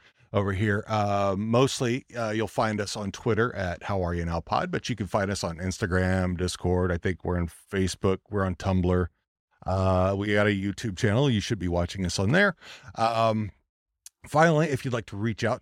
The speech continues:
to us for any reason, you can do so at hosts at how are you now pod dot com or how are you now pod at gmail dot com. Uh, I'd also like to say, uh, the music, because Shoresy is a bit of a different flavor, uh, from what Letterkenny is,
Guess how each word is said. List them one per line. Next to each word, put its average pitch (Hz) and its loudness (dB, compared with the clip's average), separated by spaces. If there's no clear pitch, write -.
to 120 0
us 101 0
for - -10
any 156 0
reason, 110 2
you 107 0
can 101 0
do 95 2
so 92 0
at - -6
hosts 107 0
at - -6
how 101 -2
are 98 -4
you 95 -2
now 90 0
pod 87 -2
dot - -10
com 180 -2
or 90 0
how 87 0
are 87 0
you 87 0
now 85 0
pod 92 0
at 80 -6
gmail 123 0
dot 90 -12
com. 107 -6
Uh, 107 4
I'd 127 0
also 147 4
like 117 0
to 113 -4
say, 101 0
uh, 95 -2
the 104 -2
music, 110 2
because 110 -2
Shoresy 202 2
is 139 4
a 117 2
bit 107 2
of 107 0
a 107 0
different 98 -4
flavor, 80 -6
uh, 80 -2
from 95 -2
what 95 0
Letterkenny 92 2
is, 82 -2